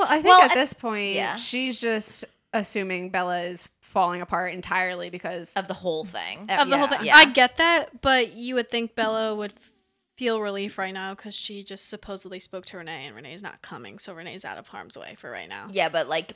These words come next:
Speaker 2: but she, Bella herself, is still worried about the Cullens and
Speaker 3: Yeah.
Speaker 1: And the tracker's been in Renee's house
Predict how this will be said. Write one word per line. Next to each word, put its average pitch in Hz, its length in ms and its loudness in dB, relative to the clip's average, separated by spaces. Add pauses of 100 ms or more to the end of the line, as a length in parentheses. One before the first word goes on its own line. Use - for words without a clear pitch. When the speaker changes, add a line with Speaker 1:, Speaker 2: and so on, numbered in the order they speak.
(100)
Speaker 2:
but 185 380 6 (300)
she, 196 580 -4
Bella 180 300 2
herself, 175 420 -2
is 170 100 -8
still 180 200 -6
worried 175 400 -4
about 175 240 -4
the 202 60 -16
Cullens 175 680 -8
and 170 300 -8
Speaker 3:
Yeah. 254 260 -4 (100)
Speaker 1:
And 214 140 -8
the 208 60 -4
tracker's 214 420 -2
been 208 260 -4
in 214 120 -2
Renee's 202 360 -6
house 208 440 -2